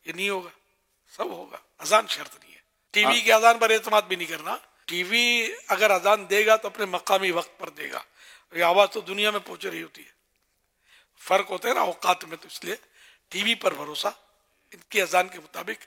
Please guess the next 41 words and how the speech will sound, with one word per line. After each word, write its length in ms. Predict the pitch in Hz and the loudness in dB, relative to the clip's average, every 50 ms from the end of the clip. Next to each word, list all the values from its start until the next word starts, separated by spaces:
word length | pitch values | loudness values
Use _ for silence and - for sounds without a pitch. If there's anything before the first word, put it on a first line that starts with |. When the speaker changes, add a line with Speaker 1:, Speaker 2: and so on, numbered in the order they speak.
| _ _ - - _ _ _ 180 | _ _ -20 -20 _ _ _ -2
Speaker 1:
ना, 60 | 190 | -2
बल्कि 320 | 196 190 185 220 226 - 247 | 0 0 0 0 2 2 2
मस्जिद 400 | 220 196 190 - - 240 262 262 | 2 2 0 0 0 -2 -2 0
की 120 | - - | 2 0
अजान 380 | 233 208 196 208 214 214 196 175 _ - - - - _ - | 2 2 4 2 2 0 -4 -18 _ -20 -20 -20 -10 _ 2
पर 120 | 269 254 | 2 2
भी 120 | 247 277 269 | 4 2 0
एतमाद 520 | 262 247 214 - - 208 196 190 185 170 | 2 0 -2 -2 0 2 2 2 2 0
ना 100 | 160 151 | -4 -8
करें। 260 | 151 - - - - - _ _ _ _ _ _ _ _ _ _ _ _ _ _ _ - 165 | -8 -10 -12 -14 -14 -16 _ _ _ _ _ _ _ _ _ _ _ _ _ _ _ -16 -16
एक 100 | 165 - - | -10 -2 0
टाइम 160 | 190 190 202 | 0 0 0
टेबल 280 | 180 - 185 175 165 147 | -2 -6 -8 -6 -6 -8
देके, 320 | 135 - 147 147 - 160 | -10 -12 -18 -18 -18 -12
कभी 260 | - - 185 175 196 180 180 185 - - - - - _ - | -10 -8 -4 -4 -4 -6 -8 -12 -14 -14 -14 -14 -8 _ -4
मस्जिद 280 | 190 180 - 220 214 | -2 -2 -2 -2 -2
की 100 | 190 208 | -2 -2
घड़ी 260 | 185 - 180 180 214 208 | -2 0 -2 -2 0 2
भी 80 | 202 | 2
आगे 200 | 196 190 190 196 | 2 2 2 0
पीछे 260 | 185 - - - 170 | -4 -6 -8 -10 -10
हो 100 | 160 - | -10 -10
जाती 280 | - - - _ - 160 | -12 -12 -12 _ -16 -20
है 160 | - - _ _ _ - - - _ _ - | -20 -20 _ _ _ -20 -20 -20 _ _ -6
और 140 | 175 170 175 | -2 0 0
अब 200 | 180 180 180 170 | 0 0 -2 -4
मौज़िन 320 | 180 185 170 175 202 190 | -6 -4 -2 -2 -4 -4
साहब 540 | 185 - 180 185 190 180 - - _ _ _ _ _ _ _ _ - | -2 0 2 2 2 0 -4 -20 _ _ _ _ _ _ _ _ -10
कभी 180 | 185 180 190 | -4 0 2
अजान 320 | 185 180 - 185 185 185 185 | 2 2 4 2 2 2 2
जल्दी 340 | 165 180 185 180 190 196 185 | -2 -4 -2 0 0 0 2
दे 160 | 185 185 190 | 2 2 0
देते 200 | 196 190 - - | 0 -2 -4 -4
हैं 80 | 180 | -6
इफ्तार 380 | 180 - - - - 180 185 180 | -6 -6 -2 2 2 4 4 2
में, 180 | 175 180 170 156 - - - - - _ _ | 0 -4 -6 -6 -10 -20 -20 -20 -20 _ _
तो 60 | 190 | -10
शोर 260 | - - 185 185 185 | -6 -4 -2 -2 -2
भी 120 | 185 175 165 | -2 -2 -4
मचता 360 | 160 151 - - - - - | -4 -6 -8 -10 -10 -12 -14
है। 80 | - | -16